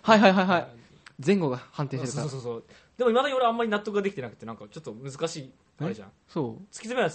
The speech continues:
Speaker 2: 詰めるほど難しくない？
Speaker 1: え、どういうこと？普通に前後が反対だからさ。
Speaker 2: え、前後が反対だから、えーと、つまりこう、なんつうの、こ-、こっちがこうで、みたいな、なんか、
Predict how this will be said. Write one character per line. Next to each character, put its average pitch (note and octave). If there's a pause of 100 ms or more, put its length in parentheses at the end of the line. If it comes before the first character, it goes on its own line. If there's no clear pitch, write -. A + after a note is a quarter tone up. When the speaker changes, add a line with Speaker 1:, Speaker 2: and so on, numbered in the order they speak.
Speaker 2:
詰 D#3+
め D#3
る D#3+
ほ D3
ど C#3
難 C3+
し -
く -
な G2+
い？ C3 (760)
Speaker 1:
え、 C#3+ (340)
ど D3
う C3+
い -
う C3
こ E3+ (680)
と？ D#3
普 C#3+
通 E3
に C#3 (960)
前 E3
後 C3
が A#2+
反 C3
対 B2
だ C#3
か A#2+
ら A2
さ。 G#2 (500)
Speaker 2:
え、 G3+
前 B3+
後 B3
が G3+
反 G#3
対 A#3+
だ A3+
か G#3+
ら、 F#3
え F3
ー E3
と、 D#3+
つ F3
ま D#3+
り C3+
こ C#3+
う、 C3
な A#2+
ん A2
つ -
う A2
の、 G#2
こ-、 G#2
こ A2+
っ -
ち -
が A2+
こ B2
う A#2
で、 G#2+
み G2+
た G#2
い G2+
な、 G#2
な G#2+
ん -
か、 G2+